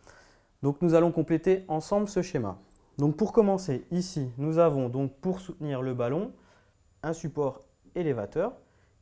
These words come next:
qui va pouvoir être monté ou descendu en fonction du chauffage que l'on choi-, que l'on souhaite sur le ballon. Donc ensuite, bien sûr, le chauffe-ballon qui s'adapte parfaitement à la forme du ballon. Donc bien sûr le ballon.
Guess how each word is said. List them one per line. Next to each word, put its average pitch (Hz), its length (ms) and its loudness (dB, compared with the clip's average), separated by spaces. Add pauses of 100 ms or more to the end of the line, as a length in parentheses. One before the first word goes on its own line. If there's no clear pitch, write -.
(100)
qui - 80 -14
va 127 140 2
pouvoir 127 500 0
être - 320 -6 (380)
monté 139 500 0
ou 139 80 -2
descendu 139 600 -2
en 113 160 -4
fonction 135 360 -6
du 123 80 -6
chauffage 123 400 -8
que - 80 -10
l'on 107 140 -6
choi-, 123 220 -10 (180)
que - 80 -10
l'on 110 140 -6
souhaite - 200 -12
sur - 120 -14
le 101 60 -8
ballon. 131 240 -4 (260)
Donc 151 260 2
ensuite, 180 540 2 (400)
bien 135 180 -4
sûr, 143 380 -6 (360)
le 151 180 0
chauffe-ballon 131 640 0 (260)
qui - 100 -20
s'adapte 120 340 -6
parfaitement 123 640 -8
à 113 80 -8
la 110 80 -2
forme 104 260 -8
du 95 100 -8
ballon. 131 260 -2 (720)
Donc 113 160 -2
bien 131 120 2
sûr 123 280 -2
le 107 80 2
ballon. 160 340 2